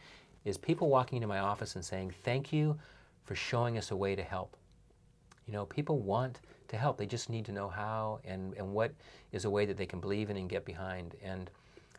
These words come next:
my hope for where we sit and where, where we can do the most, uh, good is by activating the community and getting everyone to find their own, um, their own place.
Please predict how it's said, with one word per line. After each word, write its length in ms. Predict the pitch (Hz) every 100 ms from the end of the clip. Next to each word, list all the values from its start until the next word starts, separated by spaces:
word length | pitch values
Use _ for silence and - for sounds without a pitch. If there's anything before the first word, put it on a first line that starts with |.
| -
my 100 | 107
hope 340 | 120 135 - - - - - - - -
for 240 | - 101
where 240 | 101 104
we 120 | 101 95
sit 360 | - - 113
and 100 | 92
where, 260 | 92 95 92
where 200 | 87 98
we 100 | 95
can 140 | 95
do 160 | 92 98
the 100 | 92
most, 440 | 92 101 95 -
uh, 120 | 90 90
good 320 | 90 107 87 80 - - - -
is 100 | 92 87
by 160 | 98
activating 500 | 98 95 92 87 87
the 60 | 85
community 540 | - 80 76 80 90 - - -
and 160 | 90
getting 280 | 92 92 90
everyone 360 | 98 101 90 85
to 80 | 87
find 300 | 92 90 82
their 160 | 82
own, 200 | 87 85 82 - - - - - -
um, 280 | 80 76 78 -
their 120 | 95
own 100 | 90
place. 340 | 80 87 76